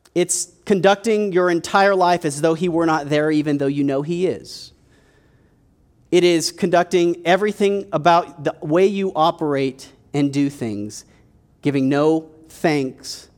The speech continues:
no honor to the God who made you. Passive aggression towards God is what unbelief is.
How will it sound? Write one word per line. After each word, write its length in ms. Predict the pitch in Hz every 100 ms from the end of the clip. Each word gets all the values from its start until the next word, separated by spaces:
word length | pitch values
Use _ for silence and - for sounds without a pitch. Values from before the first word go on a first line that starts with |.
| _
no 320 | 123 139 143 143
honor 480 | 143 131 110 104 104 _ _ _ _ _
to 100 | -
the 80 | 131
God 220 | 117 107
who 100 | 107
made 400 | 107 113 107 101
you. 220 | - - - _ _ _ _ _ - - _ _ _ _ _ _ _ _ _ _ _ -
Passive 760 | - 214 240 254 233 214 - - _ _ _ _ _ _ _ _ _
aggression 640 | 143 139 151 170 - 160 151
towards 340 | - 151 139
God 420 | 131 127 120 117 -
is 300 | 151 156 143
what 120 | 139
unbelief 500 | 123 123 113 101 101 -
is. 440 | 95 50 - -